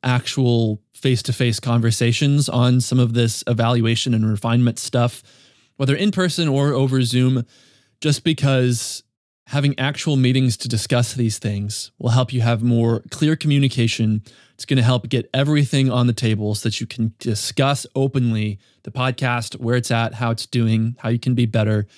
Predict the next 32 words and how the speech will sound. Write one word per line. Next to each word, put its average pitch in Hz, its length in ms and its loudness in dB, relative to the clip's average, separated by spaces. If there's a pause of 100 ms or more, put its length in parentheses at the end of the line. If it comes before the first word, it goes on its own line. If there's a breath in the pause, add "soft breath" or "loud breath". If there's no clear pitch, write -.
(500 soft breath)
It's - 160 -4
easier 165 300 2
to 135 80 2
workshop 131 640 -2
ideas 120 680 -2
in 120 300 2
person 156 560 -2 (300 soft breath)
or 120 180 2
in 113 220 0
Zoom 135 480 2
than 117 120 0
it 113 120 2
is 117 220 2
over 110 380 0
email 127 480 4
with 110 320 -6
all 117 120 0
that 107 200 0
back 107 220 -2
and 107 140 -6
forth. 123 500 -2 (760 soft breath)
And 127 460 2 (160)
honestly, 143 400 2
I 120 120 2
think 120 360 0
that 113 280 -2 (160)
it's 123 260 -6
really, 151 420 2
really 135 380 0
easy 113 580 0 (220)
in 113 560 4 (240)
even 151 540 2